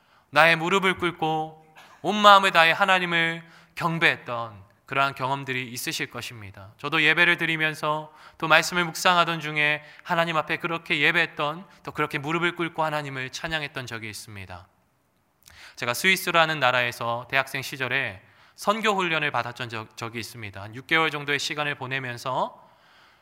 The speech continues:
한 번 이렇게 시간이 되어서 스위스를 여행하는 시간이 있었습니다. 운전하시는 분이 운전을 하고 가다가 너무 피곤하셔서 잠깐 차에서 내려서 모두가 이렇게 기지개를 하고 스트레칭을 하고 있다가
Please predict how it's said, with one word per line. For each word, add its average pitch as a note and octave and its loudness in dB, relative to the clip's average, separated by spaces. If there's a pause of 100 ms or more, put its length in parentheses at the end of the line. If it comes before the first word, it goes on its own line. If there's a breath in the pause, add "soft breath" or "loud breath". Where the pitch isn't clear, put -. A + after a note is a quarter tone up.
(120 soft breath)
한 G#3 2
번 G3+ 10
이렇게 D3+ 2
시간이 G3 2
되어서 C3 -2
스위스를 D#3+ -2
여행하는 D#3 2
시간이 D3+ -4
있었습니다. G#2+ -12 (720)
운전하시는 E3 2
분이 D#3 -2
운전을 E3 0
하고 D3+ 0
가다가 C3 0
너무 D3+ -4
피곤하셔서 D#3 -4 (160 soft breath)
잠깐 C#3 -2 (580 soft breath)
차에서 F3 4
내려서 C3 0
모두가 C3+ -2
이렇게 B2+ -8
기지개를 D3 -2
하고 C3+ -8
스트레칭을 F3 -2
하고 D#3+ 0
있다가 C3 -4